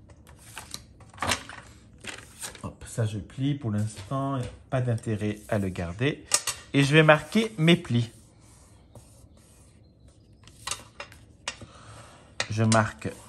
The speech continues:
mes plis des deux côtés. En fait, ça sera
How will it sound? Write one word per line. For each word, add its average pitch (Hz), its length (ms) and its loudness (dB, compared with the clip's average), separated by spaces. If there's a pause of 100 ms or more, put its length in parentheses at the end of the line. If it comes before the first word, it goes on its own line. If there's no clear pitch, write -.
(520)
mes 104 180 2
plis 170 400 -2 (1600)
des 107 160 0
deux 127 340 2 (1300)
côtés. 143 360 0 (4000)
En 107 100 2
fait, 147 280 6
ça 123 80 0
sera 107 520 2